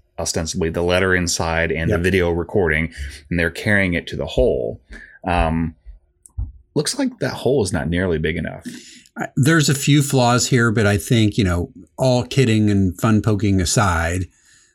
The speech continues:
Speaker 2: this is kind of a brilliant solution to a mess of crazy that got started, you know,
Speaker 1: Oh, for sure.
Speaker 2: well-intentioned crazy.
Speaker 1: This is
Speaker 2: But
Speaker 1: a great solution.
Speaker 2: it
Speaker 1: I
Speaker 2: is a
Speaker 1: agree.
Speaker 2: great solution.
Speaker 1: I also love that P B J is gonna live into the future.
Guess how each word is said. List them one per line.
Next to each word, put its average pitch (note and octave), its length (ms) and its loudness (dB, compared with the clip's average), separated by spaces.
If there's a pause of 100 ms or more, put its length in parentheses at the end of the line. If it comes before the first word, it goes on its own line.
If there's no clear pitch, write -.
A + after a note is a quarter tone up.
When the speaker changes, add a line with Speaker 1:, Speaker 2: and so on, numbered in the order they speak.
(120)
Speaker 2:
this G#3 180 -2
is D#4 160 0
kind A#3 180 2
of G#3 80 2
a A#3+ 80 2
brilliant C3 540 4
solution B2+ 720 2
to A#2+ 460 2
a A2+ 60 0
mess A#2 320 2
of A2 180 -2
crazy C3 480 4
that G#2 180 2
got G2+ 220 0
started, A2 600 0
you A#2+ 100 2
know, B2+ 220 4
Speaker 1:
Oh, G#2 60 4
for A2+ 180 -2
sure. - 200 2
Speaker 2:
well-intentioned C#3 640 4
crazy. F3 360 0
Speaker 1:
This B2 160 2
is G2 120 2
Speaker 2:
But F#2 40 2
Speaker 1:
a F2+ 60 0
great F#2+ 240 2
solution. F2+ 440 0
Speaker 2:
it - 40 4
Speaker 1:
I - 20 4
Speaker 2:
is D#2+ 80 0
a - 40 2
Speaker 1:
agree. D#2+ 120 2
Speaker 2:
great D2 140 -2
solution. - 500 -8
Speaker 1:
I G#2 80 0
also G#2+ 320 2
love F2 220 0
that E2 140 -6
P F#2 120 -2
B E2+ 120 -2
J E2 240 2
is E2 160 0
gonna E2 240 -2
live E2 220 0
into D#2+ 180 -2
the D2 100 -6
future. D#2 560 -4